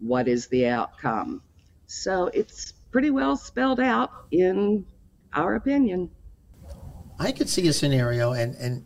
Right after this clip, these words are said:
Speaker 2: and maybe I'm seeing this wrong, but I could see a scenario where, uh, someone running for commission, um, would not even set foot in his district,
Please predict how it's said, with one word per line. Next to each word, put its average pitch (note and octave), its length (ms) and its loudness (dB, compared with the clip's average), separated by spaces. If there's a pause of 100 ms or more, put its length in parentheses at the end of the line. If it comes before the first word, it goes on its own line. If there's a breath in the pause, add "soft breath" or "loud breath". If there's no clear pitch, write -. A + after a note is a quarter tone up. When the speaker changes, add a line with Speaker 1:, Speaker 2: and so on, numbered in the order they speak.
Speaker 2:
and C3 340 -6
maybe D#3+ 280 2
I'm B2+ 320 -2
seeing D3+ 360 0
this G#2 220 -4
wrong, G2 360 -10
but G#2 220 -6 (680 soft breath)
I C3 100 -2
could - 180 -4
see F3 160 0
a D3+ 40 2
scenario B2+ 600 0
where, A2 280 -6
uh, G#2+ 280 -8 (560)
someone C3 380 -2
running A#2+ 260 -4
for C#3+ 140 -10
commission, B2 680 -2 (1300)
um, G2+ 440 -10 (1040)
would B2+ 180 -4
not C3+ 260 -2
even C#3 260 -2
set C3+ 300 -6
foot F#3 320 -6
in B2+ 120 -4
his G#2 180 -10
district, G#2 460 -14